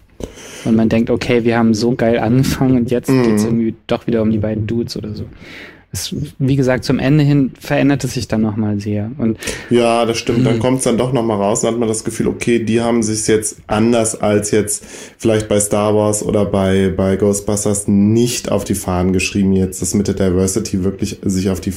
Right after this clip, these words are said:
Speaker 2: äh, sich auf die Fahnen zu schreiben. So, oder das,
Speaker 1: Mhm.
Speaker 2: das, ja.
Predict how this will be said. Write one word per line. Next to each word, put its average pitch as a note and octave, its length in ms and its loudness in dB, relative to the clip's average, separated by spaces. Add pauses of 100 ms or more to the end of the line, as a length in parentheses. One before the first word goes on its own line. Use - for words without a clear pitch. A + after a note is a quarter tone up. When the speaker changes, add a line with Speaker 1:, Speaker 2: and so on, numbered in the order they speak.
(120)
Speaker 2:
äh, F#2 240 0 (500)
sich - 260 -6
auf E2+ 80 -6
die F#2 120 -10
Fahnen F#2 280 -4
zu - 140 -8
schreiben. G2 580 -8
So, - 160 -8 (160)
oder - 220 -8
das, C3 160 2
Speaker 1:
Mhm. B2+ 180 0
Speaker 2:
das, - 380 -8 (840)
ja. F#2+ 300 -2